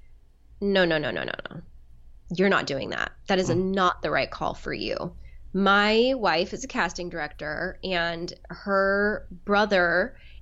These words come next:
Speaker 1: is a, uh, agent, and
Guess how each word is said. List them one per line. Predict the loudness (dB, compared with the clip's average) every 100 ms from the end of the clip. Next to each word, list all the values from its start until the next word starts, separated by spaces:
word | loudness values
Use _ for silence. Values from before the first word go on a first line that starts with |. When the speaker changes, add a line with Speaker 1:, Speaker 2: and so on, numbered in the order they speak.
| -2
Speaker 1:
is | 2 2 0 2
a, | 4 2 0 -4 -6 -10 -2
uh, | -2 -2 -4 -6 -10 -6 -2
agent, | 0 0 -6 -8 -14 -14 -18 -20 -16 -4
and | 0 0 -2 -8